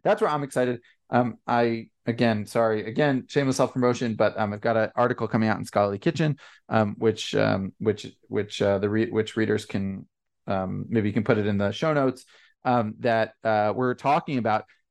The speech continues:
can, basically, what would a world look like where the L Ms, where the large language models, where these companies such as OpenAI or Anthropic, um, would be building their, uh,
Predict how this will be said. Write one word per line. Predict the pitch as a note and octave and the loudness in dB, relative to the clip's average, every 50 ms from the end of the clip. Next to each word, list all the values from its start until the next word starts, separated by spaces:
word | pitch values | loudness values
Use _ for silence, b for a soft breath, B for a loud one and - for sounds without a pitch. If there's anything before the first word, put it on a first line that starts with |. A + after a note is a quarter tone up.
| _ - | _ -8
can, | - - D3 C#3+ D3 D3 D3+ D#3 D3 - _ _ _ _ _ _ - | -2 0 2 2 2 2 2 0 0 -2 _ _ _ _ _ _ 2
basically, | C3+ D3+ E3 D#3 - C3+ - C#3 B2 | 4 4 4 4 2 0 0 0 0
what | A2 A2+ A2+ C#3+ E3 F3 | 0 0 -2 0 0 2
would | F3 D#3 | 2 2
a | D#3 | 2
world | D3+ D3+ C#3+ C#3 C3 | 2 0 -2 -4 -4
look | C3 C#3+ C#3+ - | -2 -2 -2 0
like | C#3+ B2 B2 - | 0 -2 0 0
where | A#2+ A#2 | 0 0
the | G#2+ A#2 A#2+ | 0 0 -2
L | - A#2+ A#2 A#2 | -2 0 2 2
Ms, | C3 C#3+ C3+ B2+ | 2 2 2 0
where | - A2 G2 | -2 -2 -2
the | G#2 | 0
large | G#2 G#2+ G#2+ G#2+ - - | 0 2 2 2 0 0
language | C3+ C#3 C3 A#2+ - | 0 0 0 0 0
models, | A#2 A2 A2 G#2 G2+ - | 0 0 0 0 0 -2
where | G2+ G2 | -2 -2
these | G2 G2 - | -2 -2 -4
companies | - - - A#2+ - G#2+ G#2+ G#2 G#2+ | -2 -2 -2 0 0 0 0 0 0
such | - A#2 - - | 0 0 -2 -2
as | G2 F#2 | 0 0
OpenAI | G#2 F#2+ - G2 G2 G2 A2 C#3 D#3+ D#3 C#3+ C3+ B2 A#2 G#2+ | 0 0 0 0 -2 0 0 0 2 2 2 2 0 0 -2
or | G2 F#2+ | -4 -6
Anthropic, | F#2+ G2 - D3 D3+ C#3+ - - B2 A#2+ - _ b b b b b b _ - | -8 -4 0 2 4 4 4 2 -2 -2 -4 _ b b b b b b _ 0
um, | A#2+ A2 G2+ G2 - | 2 2 2 0 0
would | - C3+ C3+ B2 A2+ | 0 2 2 2 0
be | B2 C3 | -2 -4
building | A#2+ A2 C#3 C#3 D3+ D3+ C3 C3+ B2 A#2 A2+ | -2 0 2 2 2 2 0 0 -2 -2 -2
their, | A2 G#2+ A2+ A#2 A2+ A2+ A2+ A2+ G#2+ - _ _ _ _ _ _ _ - | -2 -2 0 2 2 2 2 0 -2 -4 _ _ _ _ _ _ _ -4
uh, | A2 G#2+ G#2 G#2+ G#2 G#2 G#2 G#2 | -2 0 0 2 2 2 0 0